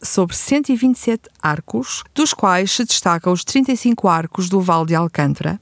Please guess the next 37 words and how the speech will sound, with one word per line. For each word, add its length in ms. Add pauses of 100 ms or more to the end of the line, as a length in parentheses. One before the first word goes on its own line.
(200)
numa 180
extensão 480
de 120
novecentos 640
e 60
quarenta 600
e 180
um 80
metros. 640 (100)
Um 160
desses 380
arcos 520 (100)
é 80
considerado 600
o 40
maior 340 (100)
arco 400
em 160
ogiva 500
em 120
pedra 380
do 100
mundo, 380 (120)
com 160
sessenta 440
e 60
cinco 260
metros 320
de 100
altura 560 (100)
e 140
vinte 340
e 20
oito 200
metros 420
de 100
largura. 500